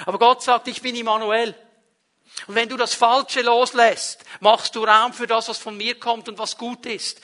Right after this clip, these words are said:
Für das Geniale, für das Tolle, für das, was du vielleicht nie gesucht hättest. Aber ich weiß, als dein Gott, als dein Schöpfer, als dein Vater,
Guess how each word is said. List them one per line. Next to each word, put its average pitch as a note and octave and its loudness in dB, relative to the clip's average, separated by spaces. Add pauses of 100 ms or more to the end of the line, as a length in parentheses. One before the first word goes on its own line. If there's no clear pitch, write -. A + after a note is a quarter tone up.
(160)
Für A3+ -10
das A3+ -2
Geniale, A3 2 (180)
für G#3 -8
das - -6
Tolle, A3 0 (160)
für G#3+ -12
das, A3+ 0
was A3 -10
du A#3+ -12
vielleicht G3+ -2
nie C4 0
gesucht C4+ -6
hättest. - -2
Aber F#3+ -6
ich B3 -6
weiß, A3+ -2
als G#3 -6
dein G#3+ 0
Gott, A3 -2 (260)
als G#3 0
dein G#3+ 0
Schöpfer, A3 -4 (140)
als G#3+ 2
dein G#3 0
Vater, G3+ -2